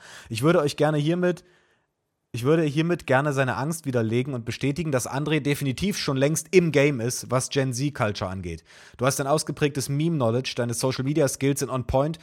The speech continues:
und auch inhaltlich hast du uns verstanden. Diese grundsätzliche Einstellung, die ihr als Ultra-Ironie bezeichnet,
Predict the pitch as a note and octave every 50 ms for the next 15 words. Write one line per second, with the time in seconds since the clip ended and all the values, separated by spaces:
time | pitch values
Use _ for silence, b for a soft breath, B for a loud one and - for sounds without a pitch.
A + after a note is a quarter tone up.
0 | B B B B C3 C3 C3 C3 C#3 F3 E3+ D#3+ C3+ C3 C3+ C3 - C3+ C3+ -
1 | - C#3 C3 B2+ - B2 A2+ - - B2 B2 A#2+ F#2+ E2+ D#2+ B B B B B
2 | - E3 D#3+ D#3+ E3 D#3 D3+ E3 D#3+ D#3+ D3 C#3+ C#3 C3+ B2+ A2 C3 C3 - -
3 | D3 C#3+ D3+ D3+ C3 A#2+ B2+ C3+ B2+ A#2 A#2+ B2 - - - E3 E3 F#3+ - -
4 | C3+ A2+ A#2+ B2 A2 A#2 A2+ A2+ A#2 A2 A2 - - A#2 G#2+ A2 - C#3 C#3+ C#3